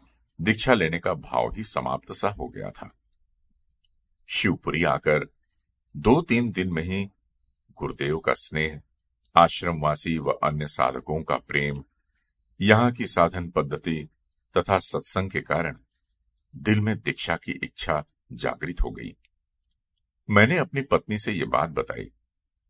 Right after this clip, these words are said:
तो वो खुद ही इसी भाव में चल रही थी। फिर क्या था, हमने दीक्षा के लिए निवेदन कर दिया।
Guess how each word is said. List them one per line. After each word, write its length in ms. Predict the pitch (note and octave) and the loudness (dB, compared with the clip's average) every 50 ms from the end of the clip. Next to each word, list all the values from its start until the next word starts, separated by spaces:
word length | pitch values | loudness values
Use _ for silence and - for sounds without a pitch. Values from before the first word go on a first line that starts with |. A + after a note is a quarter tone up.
| _ | _
तो 80 | - F#2+ | 0 2
वो 120 | F#2 F#2 | 2 2
खुद 320 | F2 - - - G#2 G2+ G2+ | 0 -4 -2 0 0 0 2
ही 200 | G2 F#2+ F#2 E2 | 0 0 0 0
इसी 200 | D2+ - - F2 | -2 -2 -2 -2
भाव 320 | D2 - - C2 C#2 D#2+ | -4 -4 -4 -4 -2 -2
में 140 | E2+ E2 E2 | -2 -4 -4
चल 220 | - - C2 A1+ | -4 -4 -4 -4
रही 200 | - - - - | -6 -8 -10 -14
थी। 260 | - - - - - _ _ _ _ _ _ _ _ _ _ _ _ _ _ - | -16 -16 -18 -20 -20 _ _ _ _ _ _ _ _ _ _ _ _ _ _ 6
फिर 160 | C#3 C3 - | 6 6 6
क्या 160 | - - A#1 | 4 0 -2
था, 300 | - - - - - - _ _ _ _ _ _ _ _ _ _ _ _ - | -2 -2 -8 -14 -14 -16 _ _ _ _ _ _ _ _ _ _ _ _ 4
हमने 260 | G#2 A2 A2+ A2+ A2 | 4 4 6 4 2
दीक्षा 340 | F2+ D#2+ E2+ - - - G2 | 2 2 -2 0 0 0 0
के 120 | - - E2 | 2 0 0
लिए 160 | D#2+ E2 E2 | -2 -2 -2
निवेदन 420 | D#2 D2 B1 A1+ B1 - E2+ F2 | -2 -4 -6 -4 -4 -4 -4 0
कर 180 | E2+ - E2 C#2+ | 2 0 0 0
दिया। 240 | D2 D2 C#2 C2 | 0 -4 -4 -4